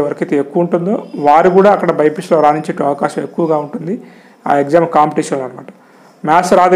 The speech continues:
కాబట్టి బైపీసీ అనుకోవద్దు. ఎవరైతే మీకు మంచి package కానీ మంచి కాలేజ్లో seat రావాలనుకున్న స్టూడెంట్స్కి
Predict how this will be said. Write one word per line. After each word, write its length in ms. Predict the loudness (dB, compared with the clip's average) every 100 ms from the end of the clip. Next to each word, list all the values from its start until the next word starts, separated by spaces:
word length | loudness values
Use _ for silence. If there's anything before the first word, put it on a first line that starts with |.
| 4
కాబట్టి 220 | 4 2 0
బైపీసీ 320 | 0 0 -2 -4
అనుకోవద్దు. 460 | 0 0 0 -4 -6 -12 -20 _ _ _ 0 4
ఎవరైతే 240 | 4 4 2
మీకు 120 | 2 0
మంచి 280 | -2 -2 -2 0 2
package 460 | 2 4 4 2 2 2
కానీ 200 | 2 0 0
మంచి 220 | -4 -4 -2
కాలేజ్లో 340 | 2 2 2 -2 0
seat 180 | -2 0 2
రావాలనుకున్న 580 | 2 0 -4 -6 -6 -6
స్టూడెంట్స్కి 480 | -6 -6 -6 -4